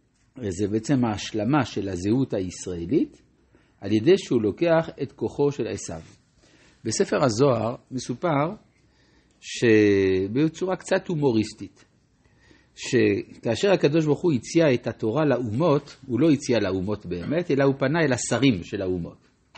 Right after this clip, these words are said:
פנה בין היתר אל השר של עשיו, והציע לו את התורה. והשר של עשיו נורא התיירא מזה, כי הוא אמר, "התורה זה תיק גדול מדי",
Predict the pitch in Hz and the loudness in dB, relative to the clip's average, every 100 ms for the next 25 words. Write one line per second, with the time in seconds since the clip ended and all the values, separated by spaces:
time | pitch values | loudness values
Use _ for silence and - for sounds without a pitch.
0 | - _ _ _ _ _ - 107 160 143 | -20 _ _ _ _ _ -4 2 4 4
1 | 135 147 196 - 160 131 110 - 143 131 | 4 4 2 0 0 0 -4 -4 -2 -2
2 | 117 - - - 90 117 202 247 370 _ | -6 -8 -8 -10 -6 -4 -4 -6 -8 _
3 | _ _ _ _ _ _ 98 117 107 214 | _ _ _ _ _ _ 0 0 4 4
4 | 185 175 165 143 117 85 - _ _ _ | 6 4 2 -2 -4 -8 -10 _ _ _
5 | _ _ _ _ _ _ _ _ _ _ | _ _ _ _ _ _ _ _ _ _
6 | 87 85 107 107 104 101 98 - - 170 | -14 0 4 6 4 2 0 -2 -2 0
7 | 196 160 127 113 202 208 180 196 226 - | 0 0 -2 0 0 0 0 -4 -6 -10
8 | _ _ _ - 107 117 147 156 135 123 | _ _ _ -4 2 4 6 4 0 0
9 | 110 95 85 87 87 113 202 - _ _ | 0 0 -6 -6 -6 -6 -6 -12 _ _
10 | _ _ _ _ _ 120 113 135 185 139 | _ _ _ _ _ -2 0 0 0 -2
11 | - 143 180 165 131 117 151 - 104 107 | -2 -2 0 0 0 -4 -6 -8 0 0
12 | 117 123 101 82 123 180 | 2 0 -2 -4 -2 -2